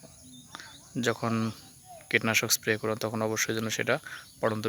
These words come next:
বিকেলে হয়। সকালে কোনো ক্রমেই কীটনাশক স্প্রে করা যাবে না, কারণ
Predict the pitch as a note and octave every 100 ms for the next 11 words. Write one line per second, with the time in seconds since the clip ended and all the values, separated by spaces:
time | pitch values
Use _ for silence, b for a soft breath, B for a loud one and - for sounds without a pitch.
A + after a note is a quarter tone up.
0 | A2 A2 A2+ G#2 G2+ G2 A2 - A2+ A2
1 | A2+ A2+ B2 A#2+ A#2+ A#2+ A2+ - B2 -
2 | A2 A2+ A2 A2 A2 A2 G#2+ - - -
3 | - - B B B B B A#2